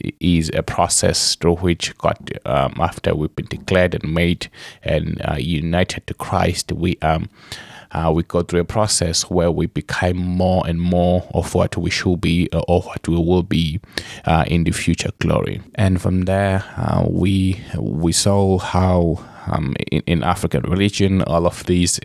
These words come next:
all of these ideas, again, they, um, they are very much in, um, in, in moral persuasion,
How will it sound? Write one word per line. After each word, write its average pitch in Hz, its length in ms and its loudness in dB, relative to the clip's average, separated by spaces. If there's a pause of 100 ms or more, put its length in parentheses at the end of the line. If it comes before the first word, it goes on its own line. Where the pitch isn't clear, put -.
(120)
all 85 200 4
of 87 100 0
these 87 200 2
ideas, 85 480 2 (560)
again, 82 640 2 (320)
they, - 320 -2
um, 57 520 -4 (460)
they 87 160 2
are 82 260 2
very 90 300 0
much 90 280 2
in, 85 200 0 (500)
um, 80 480 0
in, - 320 0
in 92 160 2
moral 85 280 2
persuasion, 92 880 2